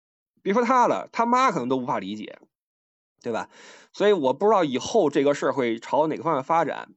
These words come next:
包括她的后两项的比赛。你要是问我谷爱凌的，嗯，这个可能存在的隐患是什么的话，我会说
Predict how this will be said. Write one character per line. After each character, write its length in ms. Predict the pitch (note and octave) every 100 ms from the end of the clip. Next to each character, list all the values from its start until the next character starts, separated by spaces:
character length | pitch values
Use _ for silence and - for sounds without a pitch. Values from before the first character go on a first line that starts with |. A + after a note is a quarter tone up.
| _ _ -
包 180 | E3+
括 160 | E3+ C#3+
她 120 | E3
的 120 | D3+
后 240 | D3 G#3 C3+
两 180 | A2+ G2
项 200 | C#3 A2+
的 60 |
比 160 | - F2+
赛。 300 | - C#3 _ _ _ -
你 60 | B2+
要 140 | D3+
是 100 | F#3
问 220 | A3+ E3
我 200 | A2+ F#2
谷 180 | C#3+ B2+
爱 140 | A2 G#2+
凌 140 | A#2+
的， 80 | C#3+
嗯， 460 | C3 - A2+ F2+ -
这 140 | B2+
个 200 | C3 A#2
可 140 | A#2
能 160 | A2 D3+
存 160 | D3 C#3+
在 140 | C#3+
的 180 | G#2 A2
隐 260 | A#2+ A#2
患 160 | - D3+
是 120 | C3+
什 120 | A#2
么 80 | G2
的 120 | G#2+
话， 160 | B2 F#2
我 180 | G#2+ G2+
会 140 | C3
说 260 | B2 D#3